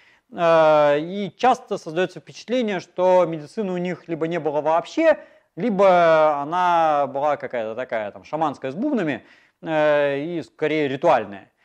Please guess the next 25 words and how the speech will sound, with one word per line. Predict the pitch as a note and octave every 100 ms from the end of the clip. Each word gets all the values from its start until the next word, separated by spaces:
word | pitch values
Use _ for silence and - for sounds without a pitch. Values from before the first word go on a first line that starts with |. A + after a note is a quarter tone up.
| _ _ _
А, | - E3 D#3 D#3 D3+ D3 C#3+ C#3+ C3+
м, | B2+ C#3+ D#3 F3 F3+ G3 G3 F#3 F3+ D#3 D#3 F#3 F3+ G3+ F3 E3+ D#3
довольно | D3 A#3+ A3+ G3+ F3
регулярная. | F3 F3+ C#3+ F3 B3+ A#3+
Видимо, | G#3+ A#3 G3+ F3
они | F3 G#3+ A3+ G#3+ - _ _ - D3
просто | C4+ - A3
не | F#3
сильно | F#3+ C4+ C4 A3
много | F3+ G#3 G3 F3
обращали | D3 C3 F#3 F#3
внимания | D#3 C#3+ D#3 F3 D#3
на | C#3
все | - D#3+
эти | C3
болячки. | C3+ C#3+ A2+ - _ _ _ _ _
То |
есть, | D#3+ C#3+ -
э, | E3 D#3 D3+
особенно | D3+ A#3+ G#3
это | F3+ E3+
касается | D3+ F#3+ F3
самых | - E3+ D#3
древних | D3+ E3 B2 -
времён. | D3+ C4 E4+ E4